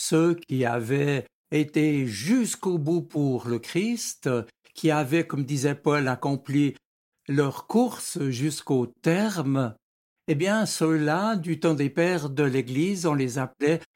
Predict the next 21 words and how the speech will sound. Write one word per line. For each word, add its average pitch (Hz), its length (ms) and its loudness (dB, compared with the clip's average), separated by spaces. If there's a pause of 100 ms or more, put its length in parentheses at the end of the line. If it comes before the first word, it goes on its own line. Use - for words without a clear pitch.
les 131 580 -2
athlètes 170 680 2
de 143 100 2
la 139 180 -2
foi. 123 380 -4 (640)
Je 165 60 -4
ne 160 40 -4
sais 160 200 0
pas 190 200 0
si 160 460 0 (100)
l'un 156 320 4
ou 160 100 4
l'autre 170 360 2
parmi 143 420 2
nous 160 340 2
est 131 180 -2
un 139 220 2
athlète 151 680 0
de 131 100 0
la 151 200 2
foi, 175 400 -2